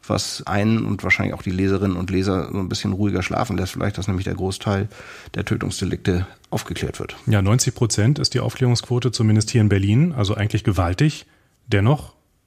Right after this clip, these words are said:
Speaker 2: wir haben jetzt hier einen von den zehn Prozent.
Speaker 1: Genau, und das ist einfach dieses Riesenproblem, wenn Täter und Opfer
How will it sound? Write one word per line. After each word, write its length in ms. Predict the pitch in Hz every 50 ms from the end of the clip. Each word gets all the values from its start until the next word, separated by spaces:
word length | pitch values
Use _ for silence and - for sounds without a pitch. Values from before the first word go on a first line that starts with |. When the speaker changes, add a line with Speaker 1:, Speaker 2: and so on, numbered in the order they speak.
| _ _ _
Speaker 2:
wir 100 | - 120
haben 80 | 104 107
jetzt 120 | 110 -
hier 120 | - 117 101
einen 100 | 98 101
von 120 | 123 127
den 80 | 123 -
zehn 160 | 135 131 107
Prozent. 480 | - 98 92 - 92 87 85 - - - _ _ _ _ _ _ _ _ _ _ _ -
Speaker 1:
Genau, 240 | - 139 156 127 92
und 100 | 90 98
das 160 | 120 123 -
ist 220 | 139 127 - - -
einfach 400 | 135 135 - 143 135 - - - - - - - - _ _ _ _ _ _ -
dieses 360 | 113 123 123 127 117 - 131
Riesenproblem, 1400 | 117 104 127 143 175 190 180 185 175 180 - - - _ - - - 123 101 98 95 92 196 220 262 202 220 196 - - _ _ _ _ _ _ _ _ _ _ _ _
wenn 200 | - - 101 98
Täter 480 | - - 143 160 160 - 156 151 143 - -
und 260 | - 110 104 - -
Opfer 500 | 110 120 - - - 123 120 127 123 120